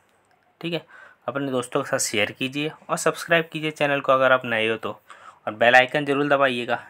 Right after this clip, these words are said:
ठीक है, कुछ इस तरीके की बेल होगी, ठीक है,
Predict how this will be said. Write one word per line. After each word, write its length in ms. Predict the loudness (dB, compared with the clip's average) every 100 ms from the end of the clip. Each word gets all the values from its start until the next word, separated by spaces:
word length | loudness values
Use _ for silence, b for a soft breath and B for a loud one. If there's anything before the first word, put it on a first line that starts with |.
| -18
ठीक 120 | -8
है, 100 | -8
कुछ 280 | -6 -12 -10
इस 140 | -10 -8
तरीके 240 | -8 -8
की 80 | -6
बेल 260 | 0 0
होगी, 280 | 0 -6 -12 -14 _ _ _ _ _ _ _ _ _ _ _
ठीक 100 | -12
है, 120 | -12